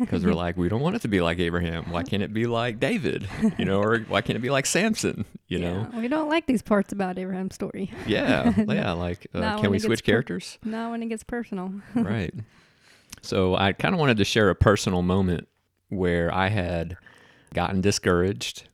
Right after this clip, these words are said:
Speaker 1: in our journey here, and the Lord pointed me to, he actually had me reading through the story of Abraham over and over again.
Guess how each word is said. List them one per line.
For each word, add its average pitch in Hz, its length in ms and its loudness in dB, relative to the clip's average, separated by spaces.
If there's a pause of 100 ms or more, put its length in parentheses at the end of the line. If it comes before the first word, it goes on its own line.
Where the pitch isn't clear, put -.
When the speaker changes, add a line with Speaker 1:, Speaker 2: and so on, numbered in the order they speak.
(460)
Speaker 1:
in 87 140 -4
our 90 160 0
journey 85 340 0
here, 85 380 -2 (440)
and 85 500 -4
the 87 80 0
Lord 85 540 0
pointed 90 360 -2
me 85 220 -2
to, 80 600 -6 (540)
he 135 140 4
actually 117 280 6
had 95 220 4
me 90 160 2
reading 90 320 0
through 92 240 0
the 87 80 -6
story 87 320 -4
of 82 80 -6
Abraham 85 420 -4
over 85 240 -2
and 80 100 -6
over 82 280 -6
again. 80 500 -8